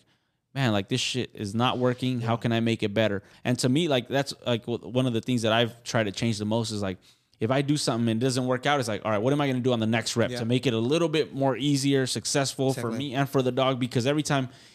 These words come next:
Speaker 1: I get a win, I feel better. Every time he gets a win, he feels better. So how can we change that?
Speaker 3: And I feel like that's, uh, something I learned from you when we were working at Elevated, is you've always taught me what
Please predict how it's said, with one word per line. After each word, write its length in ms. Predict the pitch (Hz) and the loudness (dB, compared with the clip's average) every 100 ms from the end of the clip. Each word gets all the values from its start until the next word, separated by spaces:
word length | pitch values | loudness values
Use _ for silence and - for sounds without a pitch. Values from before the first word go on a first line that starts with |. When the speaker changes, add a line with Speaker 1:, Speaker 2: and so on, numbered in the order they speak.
| _ _ _ _ - | _ _ _ _ -2
Speaker 1:
I 120 | 180 208 | 0 0
get 200 | 160 139 | 0 0
a 60 | |
win, 300 | 135 135 139 | 2 2 2
I 180 | 135 151 | 2 0
feel 200 | 165 147 | 0 0
better. 320 | 143 147 143 | 2 2 2
Every 160 | 135 147 | 2 2
time 180 | 156 127 | 2 2
he 160 | 180 | 0
gets 260 | 180 156 - | 2 0 2
a 60 | 123 | 2
win, 220 | 131 123 | 2 2
he 180 | 143 139 | 0 0
feels 260 | 127 110 | 0 0
better. 300 | 107 110 107 | 2 0 0
So 220 | 104 110 | 0 0
how 160 | 101 131 | 2 0
can 160 | 131 127 | 0 0
we 100 | 120 | 0
change 380 | - 117 110 | 0 0 0
that? 260 | 107 95 - | -2 -4 -6
Speaker 3:
And 140 | 147 170 | -4 -2
I 60 | |
feel 200 | 180 214 | 0 0
like 240 | 202 151 - | 2 0 0
that's, 240 | 170 170 | -2 0
uh, 160 | 160 - | -4 -2
something 340 | 165 160 139 | -4 -2 -4
I 160 | 135 139 | -2 -2
learned 260 | 139 147 | 0 0
from 160 | - 123 | -2 -4
you 380 | 123 139 123 120 - - - | 0 0 0 -4 -16 -20 -4
when 160 | 127 127 | 0 4
we 100 | 139 | 4
were 120 | 127 | 4
working 320 | 127 139 131 | 4 2 0
at 120 | 120 | -2
Elevated, 520 | 127 127 120 117 107 - | 0 0 0 0 -2 -2
is 340 | 120 117 - | 0 0 -4
you've 280 | 127 131 127 - | 0 0 0 -4
always 400 | 139 143 156 - - _ _ _ _ _ _ _ - | -2 0 0 -2 -12 _ _ _ _ _ _ _ -4
taught 240 | 147 139 | -2 0
me 300 | 127 120 117 - _ _ _ _ _ _ _ | -2 -4 -6 -12 _ _ _ _ _ _ _
what 340 | 131 127 147 | -10 -2 -2